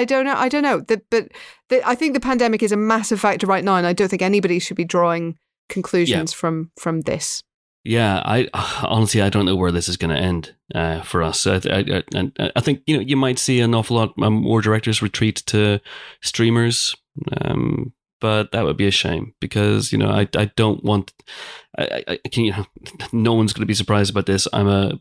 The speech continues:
Speaker 2: big Marvel fan, and I loved No Way Home. It's one of the greatest cinematic experiences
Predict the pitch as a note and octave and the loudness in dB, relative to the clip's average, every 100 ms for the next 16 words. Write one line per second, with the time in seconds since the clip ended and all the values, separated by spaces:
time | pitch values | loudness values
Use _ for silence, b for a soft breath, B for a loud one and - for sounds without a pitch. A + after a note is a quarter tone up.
0 | - A2 G2+ G2+ F#2+ F#2+ F#2+ F#2 F2+ F2 | -2 0 2 2 0 -2 -2 0 0 -2
1 | - F2+ F2 E2+ F2+ F#2 F#2 F2 - F2+ | -2 -2 0 0 0 0 0 -2 -4 -2
2 | F2 F2 F2 F2 F2 F#2+ F2+ F2 F#2+ F2+ | 0 0 -2 -2 -2 -2 -2 0 0 0
3 | E2+ - - B B B B - A#2 G#2+ | -2 -6 -12 B B B B -2 2 2
4 | G2 F2+ F2+ - F#2+ F2 F2+ E2 | 2 -2 -4 0 0 2 -2 -4